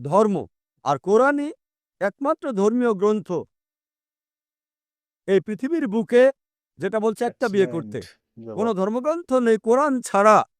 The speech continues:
Speaker 1: আমি তুলনামূলক ধর্মতত্ত্বের ছাত্র, যেটা বলছে যে একটা বিয়ে করো, একটা অনুচ্ছেদ নেই বাইবেলে,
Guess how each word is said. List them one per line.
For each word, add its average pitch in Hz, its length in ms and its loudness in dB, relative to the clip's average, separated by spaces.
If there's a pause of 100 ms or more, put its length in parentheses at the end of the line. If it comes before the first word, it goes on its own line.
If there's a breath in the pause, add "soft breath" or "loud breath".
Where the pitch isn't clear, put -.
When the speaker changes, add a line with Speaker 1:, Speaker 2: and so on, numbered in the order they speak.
(240)
Speaker 1:
আমি 185 200 0
তুলনামূলক 254 480 -2
ধর্মতত্ত্বের 202 500 -4
ছাত্র, 165 320 -6 (840)
যেটা 190 260 -2
বলছে 214 300 0 (260)
যে 165 140 -4
একটা 208 400 -2
বিয়ে 226 220 2
করো, 160 240 0 (240)
একটা 196 260 -4
অনুচ্ছেদ 254 380 -6
নেই 320 200 -2
বাইবেলে, 214 400 4